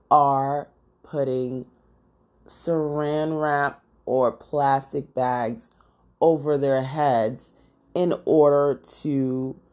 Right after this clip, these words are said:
do the gluing or the cap process. Oh, a light bulb. Yeah, like, a little bit too late, but light bulb. So <laughs> I go ahead and I'm like, "Okay, you know what?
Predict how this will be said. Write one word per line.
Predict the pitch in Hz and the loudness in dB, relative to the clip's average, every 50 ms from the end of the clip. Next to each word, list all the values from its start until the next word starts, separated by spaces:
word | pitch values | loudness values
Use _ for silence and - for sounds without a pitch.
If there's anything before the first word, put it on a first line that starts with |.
| _ _ _ _ _ _ _ _ _ _ - 147 | _ _ _ _ _ _ _ _ _ _ -10 -10
do | 117 120 139 147 147 139 135 135 135 135 | -8 -6 -4 -2 0 0 0 0 0 -2
the | 127 127 131 139 | -4 -2 -2 -2
gluing | 123 123 127 135 139 135 135 135 135 127 131 127 | -2 0 0 0 2 2 2 2 2 0 0 2
or | 127 127 | 2 2
the | 127 127 131 | 2 0 -2
cap | 127 - - 143 131 131 - - - | -6 -4 -2 0 0 0 0 -4 -6
process. | - 117 - - - - - - - - - - - _ _ _ _ _ _ _ _ _ _ _ _ _ _ _ | -6 -6 -6 -6 -10 -12 -16 -16 -16 -16 -20 -20 -20 _ _ _ _ _ _ _ _ _ _ _ _ _ _ _
Oh, | - 208 226 254 311 370 403 392 381 349 302 247 208 185 160 156 - - | 0 2 2 0 -2 -4 -6 -6 -6 -6 -4 -4 -2 -2 -2 -4 -6 -8
a | - 143 | -8 -8
light | 139 131 131 135 139 156 180 202 208 - 190 | -6 -4 -4 -4 0 2 2 2 0 -2 -2
bulb. | 180 180 175 175 170 170 175 170 170 170 - - - _ _ _ | -2 0 0 2 2 2 2 0 0 -2 -8 -16 -20 _ _ _
Yeah, | - 123 113 87 - - _ _ _ _ _ _ _ _ | -10 -8 -8 -8 -10 -14 _ _ _ _ _ _ _ _
like, | - 123 131 135 131 123 120 - | -12 -6 -4 -2 -2 -2 -2 -2
a | - | -4
little | 131 131 131 135 131 | -2 -2 -2 -2 -2
bit | 123 131 - - | -4 -6 -8 -8
too | - 127 | -10 -8
late, | 123 127 127 127 - - | -6 -4 -4 -4 -4 -6
but | - 127 - - _ _ | -6 -8 -8 -8 _ _
light | - 226 240 254 247 240 240 240 - | -8 -6 -4 -2 -2 -4 -4 -6 -6
bulb. | 196 185 185 190 190 185 196 - - _ _ _ _ _ _ _ _ _ - - _ _ | -4 -4 -2 -2 -4 -6 -10 -14 -20 _ _ _ _ _ _ _ _ _ -20 -20 _ _
So | - - - - 196 185 170 160 156 156 156 - 147 135 113 - - - _ _ | -20 -20 -2 2 4 4 6 4 4 4 2 2 0 -6 -8 -12 -18 -20 _ _
<laughs> | _ - - - - _ _ - | _ -20 -20 -20 -20 _ _ -2
I | - 202 226 | -2 -2 0
go | 226 240 240 226 | 0 0 2 2
ahead | 214 185 175 175 160 156 | 2 0 -2 -2 -2 -2
and | 151 151 | -2 -4
I'm | 147 147 147 | -4 -4 -4
like, | 147 143 135 135 131 - - | -4 -4 -4 -6 -6 -4 -4
"Okay, | 143 147 139 - 131 120 117 - | -4 -4 -4 -6 -6 -8 -6 -6
you | - 147 | -6 -6
know | 147 143 143 | -4 -2 0
what? | 139 143 143 147 147 147 - | 0 0 0 0 -2 -2 -6